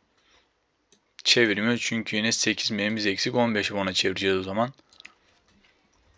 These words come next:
Yine bir doksan doksan beş M kadar kalacak.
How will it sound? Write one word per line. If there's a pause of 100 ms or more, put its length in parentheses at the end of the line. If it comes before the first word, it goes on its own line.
(1160)
Yine
bir
doksan
doksan
beş
M
kadar (580)
kalacak.